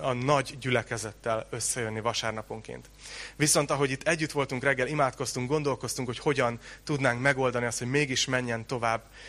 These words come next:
ö, a gyülekezeti élet, és hogy közelebb kerüljünk egymáshoz, és ne távolabb.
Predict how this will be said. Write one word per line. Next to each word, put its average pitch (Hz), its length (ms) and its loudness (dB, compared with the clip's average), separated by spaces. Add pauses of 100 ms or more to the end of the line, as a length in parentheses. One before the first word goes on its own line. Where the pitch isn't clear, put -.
(100)
ö, 127 140 0
a 131 60 -2
gyülekezeti 127 640 0
élet, 135 260 2
és 123 100 -2
hogy 123 100 -6
közelebb 147 400 4
kerüljünk 123 400 0
egymáshoz, 123 420 0
és 117 140 -4
ne 135 180 0
távolabb. 120 500 0